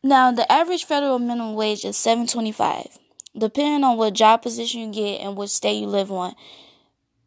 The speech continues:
you either will have below seven twenty-five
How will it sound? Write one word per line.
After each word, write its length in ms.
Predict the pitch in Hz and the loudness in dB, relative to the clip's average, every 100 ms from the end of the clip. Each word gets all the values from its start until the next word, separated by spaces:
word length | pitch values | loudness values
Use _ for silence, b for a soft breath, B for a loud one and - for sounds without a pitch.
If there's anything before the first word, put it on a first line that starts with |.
| - | -4
you 160 | 247 | 0
either 260 | 247 233 214 | 2 2 2
will 140 | 220 | 2
have 520 | 208 208 196 190 196 - 220 | 2 2 2 0 -6 -10 0
below 540 | 214 208 208 220 254 - | 2 6 4 4 -6 -10
seven 300 | - 226 226 | -6 -6 -6
twenty-five 760 | 247 233 233 226 220 233 247 | -8 -8 -2 0 0 -2 -8